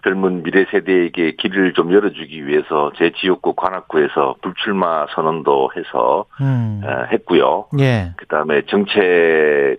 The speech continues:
Speaker 1: 대선 정책을 좀 가다듬어서, 어, 싸우는 대선뿐만 아니라 이 정책 공론이 이루어지는 대선을 만들기 위해서 대선 정책 아젠다도 한 일 년 정도 준비해서 만들었습니다. 보람이 있었습니다.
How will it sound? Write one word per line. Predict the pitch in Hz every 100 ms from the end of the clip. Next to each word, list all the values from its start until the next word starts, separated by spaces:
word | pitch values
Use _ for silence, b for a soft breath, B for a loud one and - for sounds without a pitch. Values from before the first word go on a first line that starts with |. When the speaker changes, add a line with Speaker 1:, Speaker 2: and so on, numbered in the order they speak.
| _ -
Speaker 1:
대선 | 78 117 107
정책을 | 107 107 - 101 95 90
좀 | 76
가다듬어서, | - 73 82 95 90 71 - 64 67 _ B B B _
어, | 65 62 58 -
싸우는 | 92 104 101 80 71 64
대선뿐만 | 73 69 - - 85 82
아니라 | 73 67 69 58
이 | 67 73
정책 | - 87 - 101 -
공론이 | 78 82 87 92 85
이루어지는 | 73 85 76 76 71 71
대선을 | 71 78 78
만들기 | 67 65 80 76
위해서 | 71 69 - 67 B B B _ -
대선 | 71 90 87
정책 | 90 92 92 64
아젠다도 | - 92 82 73 67 60 53
한 | - 71
일 | 87 87
년 | 85
정도 | 80 71 71
준비해서 | 76 69 76 69 67
만들었습니다. | 62 - 73 - - - - -
보람이 | 87 87 82
있었습니다. | 85 - - -